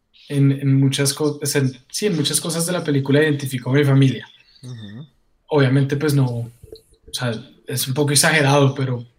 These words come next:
Speaker 1: pero, o bastante exagerado, pero uno encuentra siempre cositas que lo, que, que como que lo, como que lo acuerdan y como que lo llevan a ciertas situaciones familiares que,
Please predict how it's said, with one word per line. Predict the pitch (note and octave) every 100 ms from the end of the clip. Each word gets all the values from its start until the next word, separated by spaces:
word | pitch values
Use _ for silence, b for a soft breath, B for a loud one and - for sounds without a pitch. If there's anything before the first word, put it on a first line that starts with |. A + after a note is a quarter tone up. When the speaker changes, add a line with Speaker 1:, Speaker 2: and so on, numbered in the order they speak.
| -
Speaker 1:
pero, | C3+ B2+ B2
o | C#3
bastante | C3 A#2+ D3 D3
exagerado, | - C3+ C3 C3+ B2 - -
pero | D3 D3 C#3 C#3
uno | F3 D#3+
encuentra | E3+ G3 F#3
siempre | F3 G#3 G3+
cositas | G3+ - D3+ C#3+ -
que | E3+
lo, | E3 C#3 A#2+ A#2+ _ _ _ _ _ _ _ _ _ _ _ _ _ _ _ _ _
que, | - C#3+ D3
que | D3 - _ _
como | E3 E3
que | E3
lo, | D#3+ D3 D3 _
como | - F#3+
que | E3+
lo | E3
acuerdan | D3+ - F#3 E3+ F#3 F#3+
y | F3+
como | F3+ D3+
que | D#3
lo | D#3
llevan | D3 C#3+ D3
a |
ciertas | E3 D3+ C#3 C3+
situaciones | - E3+ D#3 C#3+ C3+
familiares | D#3+ D#3+ D3+ C#3+ C#3 C3+
que, | - E3 D#3 C#3 C#3